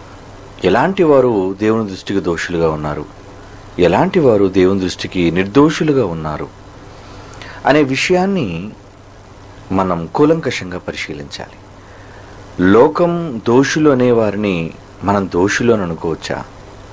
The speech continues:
లేదా దేవుడు దోషులుగా నిర్ధారించిన వాళ్ళని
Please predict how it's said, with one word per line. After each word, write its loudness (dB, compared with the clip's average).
లేదా 6
దేవుడు 4
దోషులుగా 2
నిర్ధారించిన 0
వాళ్ళని -2